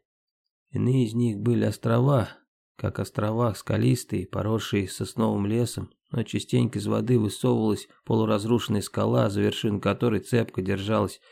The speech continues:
растрёпанная сосна. Идти через шхеры было нелегко, муторно. Лодка виляла между островной мелочью, а чтобы она прочертила килем этакий замысловатый курс,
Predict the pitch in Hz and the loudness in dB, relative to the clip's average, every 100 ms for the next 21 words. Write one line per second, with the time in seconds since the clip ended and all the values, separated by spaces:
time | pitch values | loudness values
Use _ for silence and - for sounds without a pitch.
0 | _ - 101 - 104 - 95 92 107 95 | _ -4 -2 0 0 0 -2 0 -2 0
1 | 98 87 - _ _ _ _ _ _ _ | -4 -6 -12 _ _ _ _ _ _ _
2 | _ _ _ _ - 123 - 120 117 - | _ _ _ _ -8 -8 -2 0 0 0
3 | 104 - - 127 127 110 101 120 113 110 | -2 -4 -4 0 2 2 2 2 2 2
4 | 117 110 - - 107 - - _ - 135 | 0 -2 0 2 2 0 -10 _ 0 2
5 | 135 104 90 87 _ _ _ _ _ - | 2 -2 -4 -8 _ _ _ _ _ -2
6 | 120 120 - 98 101 113 110 104 101 104 | 0 0 -2 0 2 2 2 2 2 0
7 | 101 101 - 107 107 107 98 104 117 110 | -2 -4 0 0 0 0 0 0 2 0
8 | 92 - - _ _ _ _ _ _ - | -2 -8 -14 _ _ _ _ _ _ -2
9 | 101 - 107 101 104 107 104 101 - 104 | -2 0 -2 0 0 -2 -2 -4 -2 -2
10 | - 107 101 - 113 104 104 101 - 104 | 0 2 2 0 0 2 2 0 -2 -2
11 | 95 101 104 104 107 104 110 95 123 127 | 0 -2 0 2 2 2 -2 0 2 2
12 | - | 0